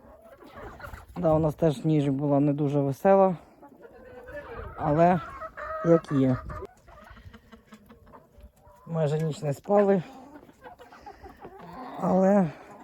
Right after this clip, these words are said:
Всі живі і здорові, окрім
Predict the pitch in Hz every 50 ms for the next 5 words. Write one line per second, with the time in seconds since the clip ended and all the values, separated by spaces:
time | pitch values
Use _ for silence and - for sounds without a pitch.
0 | - - - - 175 165 147 165 170 160 156 151 147 147 147 160 170 170 185 190
1 | 180 185 180 165 170 135 - - - - - _ - - - - - - - -
2 | - - - - - - _ - - - - - - - - - - - - -
3 | - - - - - - - 139 - - 170 156 147 147 147